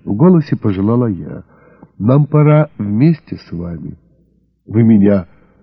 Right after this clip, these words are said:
арестовываете?» «Мы приглашаем вас на небольшую беседу. Один товарищ горит желанием встретиться с известной журналисткой». «В три часа ночи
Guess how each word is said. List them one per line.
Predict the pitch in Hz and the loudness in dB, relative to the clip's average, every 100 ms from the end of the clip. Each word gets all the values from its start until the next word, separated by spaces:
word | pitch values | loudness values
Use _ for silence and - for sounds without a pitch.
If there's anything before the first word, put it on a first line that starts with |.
| _ | _
арестовываете?» | 104 107 95 - - 123 170 185 175 110 98 - - - _ _ _ _ _ _ - | -2 -2 -2 -6 -2 2 4 4 2 2 -2 -8 -20 -20 _ _ _ _ _ _ -14
«Мы | 92 107 135 | -2 2 2
приглашаем | - 135 120 120 117 - 165 170 147 | 2 0 2 2 0 0 2 4 2
вас | 131 135 - | 2 -2 -2
на | |
небольшую | 120 113 107 110 - 185 156 | -2 -2 0 -2 0 0 0
беседу. | 95 90 - 95 90 87 - _ _ _ _ _ _ | -2 -8 -10 -10 -10 -12 -20 _ _ _ _ _ _
Один | 120 127 165 | -4 2 2
товарищ | 151 160 190 196 147 | 4 2 4 4 2
горит | 127 139 147 | 2 2 2
желанием | 123 143 160 175 156 131 | 2 2 2 4 2 0
встретиться | - 139 165 175 - | -4 -2 0 -2 -4
с | 135 | -8
известной | 120 98 110 151 151 160 | -8 -4 0 0 0 -2
журналисткой». | 113 98 95 92 98 104 _ 113 113 _ _ _ _ _ _ _ _ _ _ _ | -2 -4 -6 -8 -12 -14 _ -20 -20 _ _ _ _ _ _ _ _ _ _ _
«В | 135 | -2
три | 135 143 | 0 0
часа | - - 98 | -6 -10 -6
ночи | 92 185 - - | 0 0 0 -12